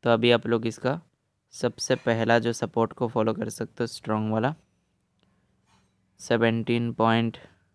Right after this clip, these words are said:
ट्वेंटी पे है पहला स्ट्रॉन्ग सपोर्ट, अगला फिफ्टीन पॉइंट नाइंटी फ़ाइव पे, और रेजिस्टेंस इसका देखा जाए तो गाइस, इसका रेजिस्टेंस यहाँ पे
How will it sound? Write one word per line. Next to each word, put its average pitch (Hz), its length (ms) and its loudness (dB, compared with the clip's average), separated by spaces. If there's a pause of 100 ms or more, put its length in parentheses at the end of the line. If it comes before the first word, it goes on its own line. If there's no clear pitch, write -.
(380)
ट्वेंटी 113 400 -2
पे 113 140 -2
है 120 200 -6 (1600)
पहला 113 340 0
स्ट्रॉन्ग 110 460 -4
सपोर्ट, 120 420 -2 (1800)
अगला 117 420 2
फिफ्टीन 117 580 -2
पॉइंट 113 220 4
नाइंटी 113 300 2
फ़ाइव 113 300 2
पे, 147 140 -4 (1300)
और 110 160 2
रेजिस्टेंस 113 600 0
इसका 113 320 0
देखा 110 320 0
जाए 120 220 0 (1500)
तो 113 140 4
गाइस, 117 220 2
इसका 113 280 0
रेजिस्टेंस 113 640 0
यहाँ 110 200 0
पे 135 200 -4